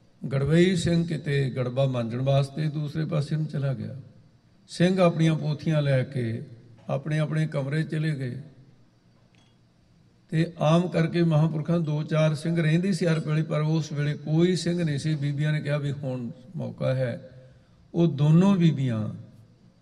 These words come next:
ਮਹਾਂਪੁਰਖਾਂ ਦੇ ਨਾਲ ਹੀ ਉਸ ਕਮਰੇ ਵਿੱਚ ਜਾ ਵੜੀ। ਦਰਵਾਜ਼ਾ ਖੁੱਲ੍ਹਾ ਸੀ। ਮਹਾਂਪੁਰਖਾਂ ਨੇ ਬੀਬੀਆਂ ਨੂੰ ਤਾਂ ਨਹੀਂ ਪਹਿਲਾਂ ਕੁਛ ਕਿਹਾ,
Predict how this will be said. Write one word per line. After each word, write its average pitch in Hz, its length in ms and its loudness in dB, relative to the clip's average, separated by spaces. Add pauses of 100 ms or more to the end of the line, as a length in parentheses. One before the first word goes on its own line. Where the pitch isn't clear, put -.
(320)
ਮਹਾਂਪੁਰਖਾਂ 151 540 0
ਦੇ 143 140 -4
ਨਾਲ 135 260 0
ਹੀ 143 60 0
ਉਸ 135 160 -8
ਕਮਰੇ 127 360 -4
ਵਿੱਚ 110 240 -8
ਜਾ 104 120 -12
ਵੜੀ। - 280 -20 (1040)
ਦਰਵਾਜ਼ਾ 143 440 4
ਖੁੱਲ੍ਹਾ 170 340 2
ਸੀ। 131 340 -4 (1200)
ਮਹਾਂਪੁਰਖਾਂ 175 600 0
ਨੇ 180 120 0
ਬੀਬੀਆਂ 156 440 2
ਨੂੰ 170 100 2
ਤਾਂ 170 120 0
ਨਹੀਂ 170 120 2
ਪਹਿਲਾਂ 170 280 2
ਕੁਛ 151 180 -4
ਕਿਹਾ, 120 480 -6